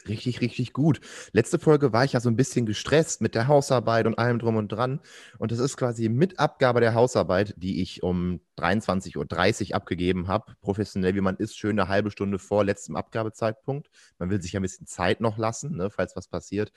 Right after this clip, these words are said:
Aber mit dieser Abgabe ist so viel Stress von mir abgefallen. Ich fühle mich so entspannt und gut und bin freudiger Erwartung dieser Folge heute. Wie geht's dir?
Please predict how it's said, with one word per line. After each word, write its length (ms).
Aber 320
mit 220
dieser 240
Abgabe 340
ist 200
so 140
viel 160
Stress 380
von 160
mir 100
abgefallen. 500
Ich 120
fühle 140
mich 200
so 140
entspannt 500
und 180
gut 300
und 300
bin 420
freudiger 480
Erwartung 460
dieser 200
Folge 380
heute. 440
Wie 100
geht's 260
dir? 300